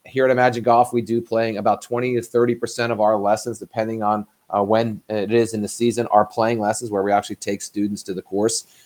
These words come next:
and play around with them. And it's that controversial topic of, uh, leaving the flag stick in,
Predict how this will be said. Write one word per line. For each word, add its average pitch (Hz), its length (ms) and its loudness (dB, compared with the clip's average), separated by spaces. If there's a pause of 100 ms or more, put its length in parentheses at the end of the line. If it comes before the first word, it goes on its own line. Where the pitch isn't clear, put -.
(160)
and 101 140 -10
play 110 160 6
around 98 320 4
with 110 140 -4
them. 139 200 0 (540)
And 120 640 2
it's 120 200 0
that 127 340 2
controversial 135 580 0
topic 131 500 4
of, 113 240 6
uh, 110 220 4
leaving 131 380 0
the 123 40 2
flag 120 320 6
stick 120 300 -2
in, 107 240 0